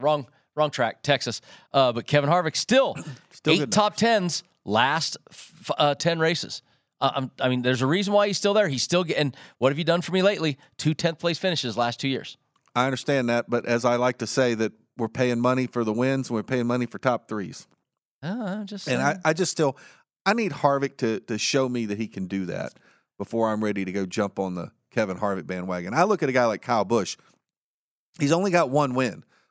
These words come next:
Speaker 2: but in thirty-three starts, he's finished in the top five in almost half of them,
Speaker 1: Twenty.
Speaker 2: fifteen of them,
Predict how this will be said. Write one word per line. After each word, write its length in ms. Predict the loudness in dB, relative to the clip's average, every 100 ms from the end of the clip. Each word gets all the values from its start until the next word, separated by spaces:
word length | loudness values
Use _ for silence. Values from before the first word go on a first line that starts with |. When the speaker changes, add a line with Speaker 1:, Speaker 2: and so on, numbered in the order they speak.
| 0
Speaker 2:
but 100 | 2
in 120 | 2
thirty-three 600 | 2 2 2 -2 -2 -2
starts, 440 | 0 2 2 0 -6
he's 120 | -2
finished 280 | -2 0 -2
in 60 |
the 80 | -2
top 240 | 2 2
five 220 | 2 0 0
in 60 |
almost 240 | -2 -2 0
half 160 | 2 2
of 100 | 0
them, 140 | 0 -2
Speaker 1:
Twenty. 40 |
Speaker 2:
fifteen 380 | -2 -2 -2 0
of 120 | 0
them, 120 | -2